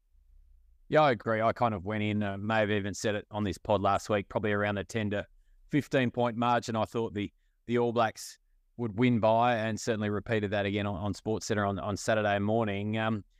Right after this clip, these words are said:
i-, it's just weighing up those good bits, though, against the, I guess, the inherent issues of this team, right? We, you mentioned there, um, the defence, that at that point, uh, twelve five down, that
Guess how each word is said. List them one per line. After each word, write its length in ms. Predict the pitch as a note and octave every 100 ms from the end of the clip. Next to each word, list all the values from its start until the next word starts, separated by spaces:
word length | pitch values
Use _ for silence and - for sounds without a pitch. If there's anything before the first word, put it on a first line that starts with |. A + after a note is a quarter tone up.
| _ _ _ _ -
i-, 40 | D3
it's 300 | D#3+ D#3 -
just 500 | - G3 G3 - - _
weighing 400 | B2 C#3 C#3+ C3
up 180 | B2+ B2 _
those 260 | A#2+ B2 A#2
good 240 | - A#2+
bits, 280 | A#2 A2 -
though, 260 | A#2+ A2 A2
against 640 | G2 A#2 A2 G2+ - - - _ _ _ _ _
the, 340 | A2+ A2 G#2+
I 120 | G2+ A2
guess, 160 | B2+
the 120 | B2
inherent 340 | A#2 B2 A#2+ A2+
issues 420 | A2 - G#2+ F2+
of 280 | G#2+ F#2 -
this 200 | G#2 F#2+
team, 300 | - G#2 G2
right? 240 | F#2 F#2+ G2
We, 220 | G#2 G2 - - -
you 100 | A#2
mentioned 440 | A#2+ C3 - B2 G#2
there, 460 | A2 A2 G#2+ G#2+ G#2+
um, 440 | G#2 G2+ G2 G2
the 120 | G2
defence, 600 | F#2 G2+ B2+ B2 B2 - - _ _ _
that 160 | G#2+ G#2+
at 120 | G#2
that 200 | B2+ A#2
point, 320 | A#2+ A#2+ A#2
uh, 380 | G#2+ G#2 G#2 G#2 F#2+
twelve 240 | C3 A#2+
five 400 | - A2+ A2 G#2 - -
down, 460 | A#2 A2+ G#2+ G#2+ G#2
that 180 | G#2+